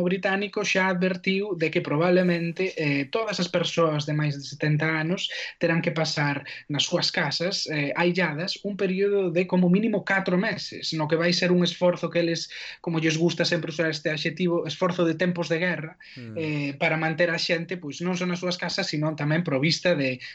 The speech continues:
Speaker 1: de atención, provista de alimentación, de coidados, eh, entón, bueno, iso sí que vai ser un grande esforzo que vai ter como obxectivo, pois, intentar aillar a xente máis,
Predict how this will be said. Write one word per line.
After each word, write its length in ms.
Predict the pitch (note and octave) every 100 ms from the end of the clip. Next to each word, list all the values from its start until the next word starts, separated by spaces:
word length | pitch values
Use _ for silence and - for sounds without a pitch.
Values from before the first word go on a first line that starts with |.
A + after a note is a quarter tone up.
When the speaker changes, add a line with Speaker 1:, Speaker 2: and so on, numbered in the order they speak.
| -
Speaker 1:
de 40 | C3
atención, 560 | C3+ D3 A3+ A3 G#3+ G3+
provista 400 | C3+ C#3+ D3 C3+
de 80 |
alimentación, 880 | C3+ C3+ C#3+ D3+ F3 A3+ G#3 G3+ D#3+
de 80 | C3+
coidados, 560 | F3+ G3+ G#3 G3+ G#3+ - - - -
eh, 800 | E3 D#3 C#3+ C3+ B2+ B2+ B2+ B2
entón, 240 | D#3+ F#3
bueno, 160 | G3 C#3
iso 240 | D3+ -
sí 160 | F#3 F#3+
que 160 | F#3
vai 160 | F3 E3+
ser 160 | F#3 D#3+
un 160 | D3+
grande 320 | E3 E3+ F3
esforzo 560 | F3 - F3 E3 - G3
que 240 | - F3
vai 160 | D#3+ D3+
ter 80 | D#3+
como 240 | E3+ E3
obxectivo, 460 | E3 F3 E3 F3+ G3
pois, 160 | D3 D3
intentar 400 | D3+ D3+ D3+ E3
aillar 480 | D#3+ D#3 D#3+ D3+ E3+ - - -
a 80 | C#3 -
xente 240 | D#3+ D#3
máis, 480 | D#3 D3+ D3+ D3 D3